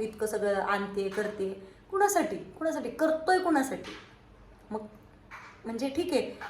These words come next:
नाही म्हणायला शिका. अरे, जेव्हा तेव्हा ज्याचं त्याला माहिती असतं. आता, अं, असं पण होतं बऱ्याचदा कधी कधी की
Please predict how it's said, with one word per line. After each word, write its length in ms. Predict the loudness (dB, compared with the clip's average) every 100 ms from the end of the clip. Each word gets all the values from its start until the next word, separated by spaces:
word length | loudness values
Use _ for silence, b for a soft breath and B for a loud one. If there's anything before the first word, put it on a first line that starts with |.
| -2
नाही 180 | 2 4
म्हणायला 340 | 2 2 2
शिका. 240 | 0 -4 -8 -8 -10 -10 -8
अरे, 460 | -4 -2 -2 -4 -10 -20 -20 -20 -20 -20 -14 -6
जेव्हा 280 | -2 0 0
तेव्हा 280 | 2 2
ज्याचं 280 | 4 2 0
त्याला 220 | -2 0
माहिती 360 | 0 2 0 0
असतं. 240 | -2 -4 -4
आता, 180 | 0 0 -2 B B -10 -2
अं, 280 | 0 2
असं 140 | 4 4
पण 140 | 6
होतं 220 | 6 6
बऱ्याचदा 360 | 6 6 4 2
कधी 220 | 0 0
कधी 180 | 0 -2
की 240 | -2 0